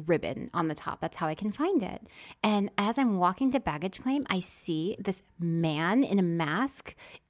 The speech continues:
walking with my suitcase. And I was like, "Oh my God, that guy has my suitcase." And I'm ready to, like, I'm running towards him, ready to confront him. Like, "He's stealing my suitcase." And then suddenly the man takes the suitcase and rolls it at me, just, like,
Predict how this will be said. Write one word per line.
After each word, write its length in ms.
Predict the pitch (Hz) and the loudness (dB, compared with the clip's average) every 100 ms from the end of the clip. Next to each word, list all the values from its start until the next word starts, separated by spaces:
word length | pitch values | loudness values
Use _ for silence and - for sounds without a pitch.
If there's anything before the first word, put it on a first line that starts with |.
| - | -2
walking 520 | 196 196 208 277 254 196 | 6 8 6 6 6 6
with 120 | 202 | 4
my 140 | 185 | 0
suitcase. 720 | - - 427 - - - - - _ _ - - | 2 2 2 0 -6 -8 -14 -18 _ _ -12 2
And 80 | 233 | 4
I 40 | |
was 100 | 269 | 4
like, 140 | 285 - - - _ _ _ _ - | 2 -4 -20 -20 _ _ _ _ 6
"Oh 40 | 247 | 6
my 120 | 226 | 8
God, 140 | 277 | 6
that 120 | 269 | 6
guy 80 | - | 4
has 200 | 269 392 | 2 6
my 60 | 247 | 4
suitcase." 680 | - 392 - 247 - - - - - 240 | 6 0 2 0 -2 -8 -14 -20 0 4
And 80 | |
I'm 180 | 240 262 | 6 8
ready 220 | 240 320 - | 8 8 6
to, 100 | 285 | 4
like, 160 | 226 - | 2 4
I'm 280 | 220 190 175 | 2 2 4
running 300 | 202 240 285 | 4 6 4
towards 280 | - 180 196 | 2 -2 2
him, 160 | 285 214 | 2 4
ready 140 | 196 | 2
to 80 | 240 | 0
confront 420 | 220 190 269 285 | -2 0 0 2
him. 120 | 277 | 2
Like, 120 | 262 254 | 2 4
"He's 200 | 311 - | 0 0
stealing 420 | - 285 349 539 453 | 2 6 8 8 8
my 120 | 320 | 4
suitcase." 680 | - 554 622 - 269 - - - - - - _ | 4 2 4 4 2 2 -8 -20 -20 -20 -20 _
And 140 | 269 285 | 6 6
then 180 | 254 - | 6 0
suddenly 360 | - 240 285 226 | 0 2 4 2
the 100 | 185 | 0
man 420 | 170 254 226 185 - - | 0 0 0 -4 -8 -6
takes 280 | - - | -4 -4
the 100 | - | -6
suitcase 500 | - 320 339 214 175 - - - | -2 -2 0 -2 -4 -10 -8 0
and 200 | 208 185 - _ - | 0 0 -12 _ -8
rolls 640 | 151 151 175 196 214 185 | -2 6 8 8 6 2
it 120 | 180 | 0
at 240 | - - - | 0 -6 -8
me, 160 | - - | -14 -6
just, 140 | 196 | -2
like, 120 | 190 | -2